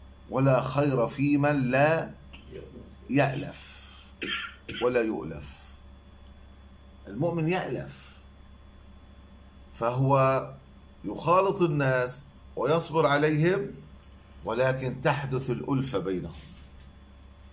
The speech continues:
ولكن كان هناك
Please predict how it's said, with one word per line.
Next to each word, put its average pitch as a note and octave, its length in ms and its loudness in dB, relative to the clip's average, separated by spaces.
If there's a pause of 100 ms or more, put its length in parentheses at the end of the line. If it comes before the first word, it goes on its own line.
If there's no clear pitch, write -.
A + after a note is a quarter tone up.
(1500)
ولكن B2 480 -2
كان D#3+ 300 4
هناك E3+ 460 4